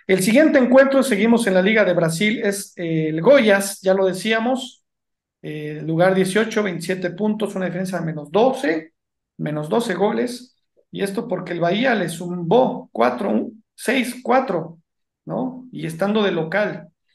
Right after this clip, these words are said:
ahí le sumó una, dos goles de diferencia, ¿no? Y va a recibir el Goiás al Sao Paulo,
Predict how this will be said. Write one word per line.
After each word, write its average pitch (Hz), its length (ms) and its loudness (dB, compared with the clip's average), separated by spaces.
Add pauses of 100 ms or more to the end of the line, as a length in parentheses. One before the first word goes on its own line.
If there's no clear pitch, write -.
(800)
ahí 160 300 -8
le 170 180 -4
sumó 165 260 -4
una, 180 180 0
dos 185 300 -2
goles 180 240 -2
de 156 60 -4
diferencia, 165 560 -4
¿no? - 240 -6 (480)
Y 196 500 4
va 202 120 4
a - 20 2
recibir 226 360 2
el 214 120 0
Goiás 240 380 4
al 170 160 -2
Sao 170 300 -4
Paulo, 226 680 2